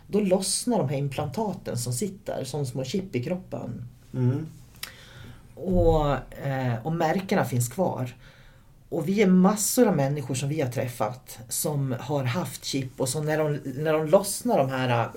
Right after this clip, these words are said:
Speaker 1: klämmorna de har satt dit, liksom, då, eh, finns det märken kvar på kroppen.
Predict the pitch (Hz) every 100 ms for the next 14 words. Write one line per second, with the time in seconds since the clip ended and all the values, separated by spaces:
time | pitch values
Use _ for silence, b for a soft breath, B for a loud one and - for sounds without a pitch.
0 | - B B B B B 175 165 165 180
1 | 190 131 127 127 147 156 156 180 127 -
2 | 107 - - 107 123 123 B B 123 165
3 | 170 165 147 135 110 - - 120 185 156
4 | 139 147 180 135 123 147 - 123 175 -
5 | - 120 123